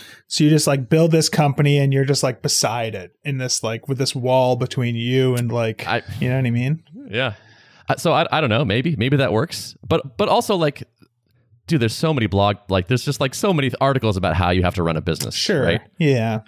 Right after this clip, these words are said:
Speaker 2: And it's just, like, it's this incredibly complex structure that you're creating. And, like, anyone that says, like, "This is what has to be done," I just feel like it's, it's, it's very questionable.
Speaker 1: I guess it's just natural to expect that, like, the shape is always this, like, pyramid, you know what I mean? And, like, you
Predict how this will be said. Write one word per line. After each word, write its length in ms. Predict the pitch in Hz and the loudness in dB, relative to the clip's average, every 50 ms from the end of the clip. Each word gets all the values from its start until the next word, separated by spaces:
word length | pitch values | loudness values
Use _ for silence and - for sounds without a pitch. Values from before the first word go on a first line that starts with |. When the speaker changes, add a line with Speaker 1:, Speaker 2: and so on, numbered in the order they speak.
| _ _ - - | _ _ -10 -4
Speaker 2:
And 140 | - 110 101 | -2 -2 -2
it's 100 | 98 - | -2 -4
just, 140 | 117 - | -4 -2
like, 240 | 110 101 95 92 - _ | 0 0 0 0 0 _
it's 120 | 135 131 | -2 0
this 180 | - 139 131 - | 2 0 -2 0
incredibly 720 | - 135 156 151 - - - 175 160 151 151 - 120 117 | 0 0 0 0 0 0 -2 0 0 0 2 2 2 2
complex 800 | 113 - 113 110 104 101 95 - 90 82 82 - - - - - - - | 2 0 0 0 2 0 0 0 0 -2 -2 -4 -8 -12 -12 -16 -12 -12
structure 580 | - - - 95 95 92 - - 92 80 78 82 | -12 -4 0 0 0 0 0 -2 -2 -2 0 -2
that 140 | 90 - | -2 -2
you're 120 | 69 87 87 | 0 -2 -2
creating. 580 | - - 90 85 85 87 80 80 76 71 78 - _ _ _ _ _ _ _ - | 0 -2 -2 0 0 0 0 -2 -4 -4 -8 -14 _ _ _ _ _ _ _ -4
And, 120 | 95 95 95 | -2 0 2
like, 180 | 95 95 - | 0 2 2
anyone 300 | - 120 131 127 120 113 | 2 2 2 2 2 2
that 80 | 107 87 | 2 0
says, 260 | - - 95 95 82 | 0 0 0 0 0
like, 220 | 92 87 85 - - | 0 -2 -2 0 -2
"This 140 | 90 85 90 | -4 -4 -2
is 100 | 78 80 | -4 -4
what 120 | 80 - | -4 -4
has 200 | 87 87 78 - | -4 -6 -6 -6
to 80 | - - | -8 -8
be 100 | - 78 | -6 -2
done," 220 | 85 85 80 80 | 0 0 0 0
I 80 | 73 69 | -2 -4
just 140 | - - | -6 -8
feel 140 | - 64 60 | -10 -8 -8
like 140 | 57 58 - | -8 -8 -10
it's, 300 | - - - - - - _ | -12 -16 -16 -18 -20 -18 _
it's, 360 | - - - - - - - - - - | -18 -18 -18 -18 -18 -18 -18 -20 -18 -16
it's 140 | - - - | -16 -14 -12
very 160 | - - - | -10 -12 -10
questionable. 360 | - - - - - - - | -8 -8 -8 -8 -10 -2 0
Speaker 1:
I 40 | 147 | 0
guess 200 | 147 220 233 - | 0 2 0 0
it's 120 | 240 196 - | -2 0 0
just 180 | 196 170 - | 0 2 2
natural 400 | 139 131 131 135 135 - - 131 | 2 2 2 -2 -2 0 0 0
to 80 | 127 131 | 0 0
expect 480 | 120 110 - - - 131 123 120 - | -2 -2 -4 -2 -2 0 -2 -2 -2
that, 160 | - 120 110 - | -4 -4 -2 0
like, 240 | 117 113 107 104 - _ _ _ | -2 -2 -4 -6 -10 _ _ _
the 100 | 135 120 | -4 -2
shape 520 | - - - - 139 127 135 127 - - | 0 -2 0 0 0 0 0 -2 -2 -2
is 160 | 117 110 123 | -2 -2 0
always 300 | 117 113 113 113 110 - | 0 0 2 0 0 -2
this, 200 | - 110 - - | -2 -2 -2 -4
like, 180 | 110 101 - - | -4 -8 -10 -8
pyramid, 600 | - - 104 101 95 95 - - - 139 - - - | -4 -4 -4 -4 -4 -8 -10 -10 -12 -12 -14 -14 -4
you 100 | - 131 | -2 -2
know 120 | 113 117 113 | 0 0 0
what 100 | 113 113 | 0 0
I 60 | 110 | 0
mean? 260 | 110 113 120 120 123 | 0 0 0 0 0
And, 120 | 120 113 110 | 0 0 -2
like, 220 | 110 110 - - | -2 -4 -6 -4
you 460 | 120 120 120 120 120 117 117 113 - | -2 0 0 0 0 0 -2 -4 -6